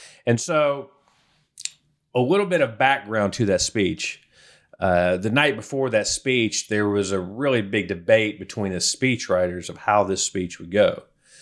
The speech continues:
So they had, you know, you know, he had many people within his organization that, that would help him formulate the idea and the speech. And this was a big deal because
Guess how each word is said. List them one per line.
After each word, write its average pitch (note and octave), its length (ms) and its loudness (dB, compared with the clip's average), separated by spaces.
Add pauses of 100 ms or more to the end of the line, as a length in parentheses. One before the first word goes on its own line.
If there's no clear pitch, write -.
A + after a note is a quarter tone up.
(160)
So - 120 -4
they G#2 80 4
had, A2+ 160 6 (100)
you G2+ 80 -6
know, F#2+ 80 -2
you F2 340 -8
know, E2 60 0
he G#2+ 320 -4 (140)
had F#2 300 4 (420)
many F#2+ 220 0
people F#2 500 -2
within F#2+ 580 -2 (280)
his G#2 160 2
organization G#2 840 2
that, F2+ 140 0 (440)
that F2+ 100 0
would F#2 120 2
help A#2 300 0
him G2 400 -2
formulate G2+ 680 -2
the F#2 120 0
idea G#2 440 0
and G#2 100 -2
the F2+ 40 -4
speech. A#2 380 0
And A#2 80 0
this G3 160 6
was G3+ 140 -10
a F#3 80 2
big C#3 420 -2
deal C#3+ 240 0
because A2 400 -4